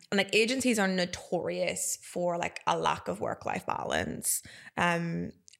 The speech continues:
and, like, even before covid, if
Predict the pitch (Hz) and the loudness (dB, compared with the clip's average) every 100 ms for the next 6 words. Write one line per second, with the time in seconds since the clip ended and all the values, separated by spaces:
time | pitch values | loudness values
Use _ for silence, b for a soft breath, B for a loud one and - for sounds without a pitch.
0 | - 185 180 170 - - - _ _ 214 | 0 2 4 2 -4 -14 -18 _ _ 2
1 | 214 208 196 190 - 180 - 180 180 175 | 4 4 2 -2 -2 -2 0 0 0 0
2 | 165 170 - 180 185 - | -2 -4 -4 -4 -4 -12